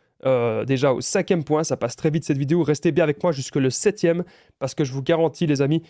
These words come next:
que le septième point, il est vraiment très, très, très important. Cinquièmement, quand le P N se rend compte qu'il n'aurait jamais dû vous manipuler, ben justement, vous n'êtes absolument plus manipulable.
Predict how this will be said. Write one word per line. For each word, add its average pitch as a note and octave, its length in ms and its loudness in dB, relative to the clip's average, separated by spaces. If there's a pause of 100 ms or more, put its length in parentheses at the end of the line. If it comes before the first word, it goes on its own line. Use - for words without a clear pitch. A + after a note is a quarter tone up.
(140)
que C3+ 100 -6
le B2+ 80 0
septième E3 380 0
point, D3+ 340 0
il C3+ 140 0
est C3 40 2
vraiment C3+ 440 -2 (540)
très, F3 360 -2
très, - 240 -4
très D3 240 -2
important. C3 440 -4 (720)
Cinquièmement, F#3+ 600 0 (580)
quand C#3+ 160 -4
le D#3+ 60 2
P F3+ 120 2
N G3 100 0
se F#3 120 -2
rend E3 160 2
compte G3+ 460 -2
qu'il D3 100 -10
n'aurait C#3+ 200 2
jamais E3 200 2
dû D3 120 0
vous C3+ 100 -2
manipuler, C3 520 -2 (680)
ben C3+ 60 -2
justement, B2+ 460 -4 (500)
vous D3+ 100 2
n'êtes F#3 180 2
absolument D#3+ 400 2
plus E3 200 -6
manipulable. C#3+ 640 0